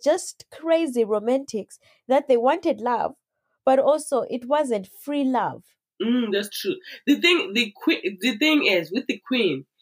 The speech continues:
Speaker 2: 'cause queen was black and queen married a white man. That had to be love, 'cause I, I don't think they would have arranged <laughs> that.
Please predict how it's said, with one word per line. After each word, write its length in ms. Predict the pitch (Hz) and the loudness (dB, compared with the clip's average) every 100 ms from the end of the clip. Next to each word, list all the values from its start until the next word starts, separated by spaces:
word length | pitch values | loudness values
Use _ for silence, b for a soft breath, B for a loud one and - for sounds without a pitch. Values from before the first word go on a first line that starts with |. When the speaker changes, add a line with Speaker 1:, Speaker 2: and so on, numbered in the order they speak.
| b _ | b _
Speaker 2:
'cause 220 | 254 214 | -2 -2
queen 320 | - 320 311 262 | -2 2 2 2
was 180 | 170 143 | -2 -6
black 420 | 175 156 135 - | -4 -4 -6 -6
and 240 | 156 160 - | -6 -6 -8
queen 280 | 214 202 170 | -8 -6 -4
married 280 | 165 165 156 | -2 -2 -4
a 80 | 131 | -4
white 300 | 147 147 - | -4 -4 -6
man. 200 | 127 - _ _ _ _ _ _ _ _ _ _ _ 165 | -6 -8 _ _ _ _ _ _ _ _ _ _ _ 0
That 220 | 196 - | 2 2
had 200 | 254 226 | 0 0
to 80 | 175 | -4
be 100 | 160 | -4
love, 380 | 160 139 123 - | -2 -2 -4 -4
'cause 180 | 185 | 0
I, 60 | 190 | 0
I 280 | 180 170 - | 0 -4 0
don't 200 | 190 220 | 0 0
think 160 | 247 233 | -2 -2
they 60 | 170 | -2
would 120 | 160 | -2
have 140 | 151 139 | -4 -6
arranged 440 | 139 156 160 - | -2 -2 -2 -6
<laughs> 100 | 147 | -10
that. 240 | 143 - | -12 -12